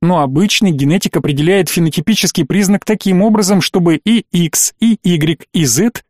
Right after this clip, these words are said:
были заключены в пределах наружной оболочки индивидуального организма. Расширенный генетик осознаёт произвольность такого ограничения и рад позволить своим X,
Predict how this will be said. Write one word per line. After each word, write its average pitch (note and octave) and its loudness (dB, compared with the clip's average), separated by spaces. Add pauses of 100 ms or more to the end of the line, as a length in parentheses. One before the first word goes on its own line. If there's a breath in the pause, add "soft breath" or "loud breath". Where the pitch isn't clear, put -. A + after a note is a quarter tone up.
(840 soft breath)
были A3 2
заключены F#3+ 0
в - -6
пределах F#3 0
наружной F3 0
оболочки F3+ 0
индивидуального D#3+ 0
организма. D3+ 0 (500)
Расширенный F3+ 0
генетик D#3 -2
осознаёт D#3+ 0
произвольность D#3+ 0
такого D3+ 0
ограничения D#3+ 0 (240)
и F#3 2
рад F#3+ -2
позволить D#3+ 0
своим E3 0
X, - -2